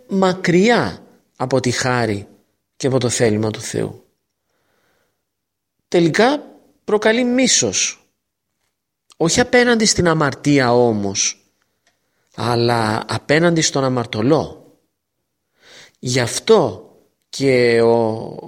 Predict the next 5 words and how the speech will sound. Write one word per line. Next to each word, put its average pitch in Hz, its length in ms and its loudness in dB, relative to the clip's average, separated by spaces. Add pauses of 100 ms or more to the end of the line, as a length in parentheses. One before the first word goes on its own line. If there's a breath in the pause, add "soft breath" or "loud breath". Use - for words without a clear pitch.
Όσιος 135 600 2
Ισαάκος 131 600 0
Σύρος 135 840 0 (1160)
μας 120 240 -2
συμβουλεύει: 127 920 2